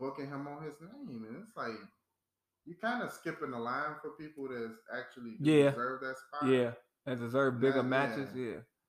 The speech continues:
Speaker 1: And that's the part I don't like.
Speaker 2: And the
Speaker 1: Right.
Speaker 2: thing is, he gets a lot of legends in battle rap.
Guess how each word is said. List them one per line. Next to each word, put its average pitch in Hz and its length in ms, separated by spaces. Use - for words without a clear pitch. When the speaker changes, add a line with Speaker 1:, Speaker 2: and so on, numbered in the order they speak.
Speaker 1:
And 120 140
that's 139 180
the 131 80
part 123 240
I 107 220
don't 123 100
like. - 380
Speaker 2:
And 254 120
the 220 100
Speaker 1:
Right. - 80
Speaker 2:
thing 262 260
is, 220 100
he 233 140
gets 220 260
a 170 80
lot 151 240
of 113 100
legends 127 400
in 120 120
battle 104 240
rap. - 220